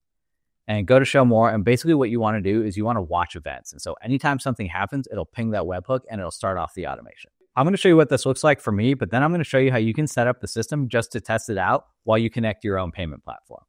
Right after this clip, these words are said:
But if you're in Stripe like me, you actually just wanna come down to the bottom here into the event destinations and come over to webhooks. And then you can add a new destination. This is mine here,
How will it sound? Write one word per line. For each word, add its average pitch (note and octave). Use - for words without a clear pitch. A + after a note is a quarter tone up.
But C3+
if C3+
you're D3+
in F#3+
Stripe F3+
like F3
me, G#2
you B2+
actually D#3
just G3
wanna C#3
come A#2+
down C3+
to B2+
the G2
bottom F#2+
here E3
into A#2+
the A2
event F2
destinations E3+
and A2
come A#2
over C3+
to -
webhooks. F2
And A#2
then B2+
you F#3
can F#3
add A2+
a -
new G2
destination. G#2+
This C#3
is E3
mine G2
here, B2